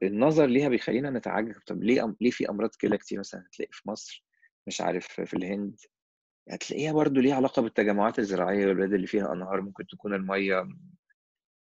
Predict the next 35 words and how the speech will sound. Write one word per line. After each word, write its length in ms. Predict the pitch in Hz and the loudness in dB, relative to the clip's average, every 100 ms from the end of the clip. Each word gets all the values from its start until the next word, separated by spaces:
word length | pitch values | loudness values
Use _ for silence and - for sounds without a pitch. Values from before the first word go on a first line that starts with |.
| - | -4
وأحيانًا 440 | - - 104 104 | -4 -2 0 0
البلاد 260 | 92 92 101 | 2 2 2
اللي 120 | 90 | 0
فيها 160 | 95 | -2
مياه 200 | 95 95 | 0 0
جوفية، 640 | 92 90 85 98 98 92 90 | 2 0 0 2 4 4 2
مش 360 | 87 85 - | -4 -10 -12
عارف 300 | 95 - - | -12 -12 -10
إيه، 140 | 92 95 | -6 -4
ال-، 220 | 95 - | -4 -6
المية 460 | 87 92 98 98 | -10 -6 -2 -2
نفس 300 | 90 90 - | -2 -6 -12
طبيعة 320 | - 90 90 92 | -14 -10 -8 -10
المية، 380 | 87 92 95 92 | -12 -8 -4 -4
طبيعة 380 | 90 90 98 95 | -4 -2 -2 -2
ال-، 240 | 87 78 - | -6 -10 -12
الحياة 340 | - - 95 | -12 -2 0
الزراعية، 580 | 95 92 85 87 95 98 _ _ _ _ _ _ _ _ _ _ _ _ _ - | 0 0 -2 0 0 0 _ _ _ _ _ _ _ _ _ _ _ _ _ -8
آه، 280 | 92 87 85 | -2 0 0
استخدام 480 | - 92 - 98 101 | -2 -6 -2 0 0
مبيدات، 260 | 87 87 85 | 0 0 0
يعني 180 | 98 | -2
في 180 | 95 139 | 0 2
أسباب 260 | 123 120 113 | 4 0 -2
كتير. 300 | - 101 95 | -6 -4 -4
إحنا 180 | 113 110 | -4 -2
مصر 280 | 120 - | -2 -2
من 60 | 101 | -2
البلاد 240 | 92 98 101 | 0 2 2
اللي 100 | 92 | 0
تعتبر 380 | 90 - 98 | -4 -2 -2
عالية 320 | 87 92 95 90 | 0 -2 -4 -8
في 120 | - | -12
الأمراض 400 | - 90 95 92 | -16 -8 -8 -8
الكلى. 520 | 85 87 - 90 113 | -14 -16 -6 -4 -4